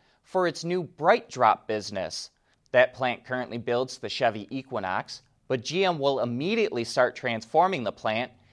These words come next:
and is aiming to start delivering the E V six hundred by the end of the year. G M picked the CAMI plant to build the vehicle because it can dedicate it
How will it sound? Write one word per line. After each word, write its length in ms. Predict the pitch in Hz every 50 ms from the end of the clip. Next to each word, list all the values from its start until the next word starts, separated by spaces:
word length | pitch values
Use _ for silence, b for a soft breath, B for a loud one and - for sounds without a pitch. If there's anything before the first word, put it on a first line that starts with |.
| b b b
and 140 | - 135 139
is 160 | 135 123 - -
aiming 320 | 160 180 196 202 202 190 175
to 100 | - 131
start 340 | - - 170 151 147 - -
delivering 580 | 127 107 117 151 196 190 156 131 120 120 117
the 100 | 110 107 -
E 120 | 147 143 131
V 140 | 113 120 113
six 280 | - - 131 120 -
hundred 440 | - - 170 214 226 170 123 110 -
by 100 | 120 117
the 180 | 110 123 123 -
end 180 | 151 170 190 190
of 80 | 135
the 80 | 120 117
year. 480 | 110 139 185 226 214 151 101 87 - - _ b b b b b b b b
G 220 | _ - 135 147 139
M 120 | 123 110
picked 360 | - - - 156 151 - -
the 60 | - -
CAMI 440 | - 139 139 151 156 143 117 110
plant 380 | - - 120 110 113 123 120 -
to 80 | 123 107
build 280 | 95 170 202 233 202
the 60 | 135
vehicle 640 | 107 87 101 98 98 - - 131 139 165 175 - _ _ _ _
because 300 | - 156 - 180 175 147
it 60 | 156 -
can 220 | - 156 131 117
dedicate 540 | 120 143 190 220 226 - - 127 104 95 85
it 180 | 85 - _